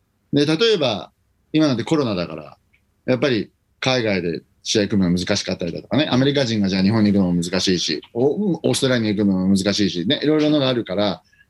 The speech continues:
僕ね、結構ね、悪いけど、今、契約しても、やれることできないからって断るケースが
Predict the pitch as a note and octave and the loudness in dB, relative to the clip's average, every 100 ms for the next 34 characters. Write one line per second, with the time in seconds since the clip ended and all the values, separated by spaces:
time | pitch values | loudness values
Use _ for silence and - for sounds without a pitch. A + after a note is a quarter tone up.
0 | _ _ - E3+ D3+ - - - C3+ A2+ | _ _ 0 2 2 0 -4 0 0 0
1 | G#2 F2 A2 D#3+ A#3+ C#3 G#2 G2 F#3 F#3+ | 0 0 0 0 0 -2 -2 0 0 0
2 | G#2+ D#2+ - _ - - D#3+ E3+ E3 - | 0 -6 -14 _ -18 -2 0 0 0 -4
3 | D3 A2 F#2 D2+ _ _ _ _ _ - | -2 -2 -2 -6 _ _ _ _ _ -2
4 | A#2+ D#3+ G#3 G3 B2+ G2+ D3+ B2+ G2 D#2+ | 0 2 2 0 0 0 0 0 -2 -6
5 | E2 - - - A2 G3 A#3 B2+ G#2+ F#2+ | -6 -6 -10 -10 -2 0 0 0 0 -2
6 | D#2+ D2 | -2 -10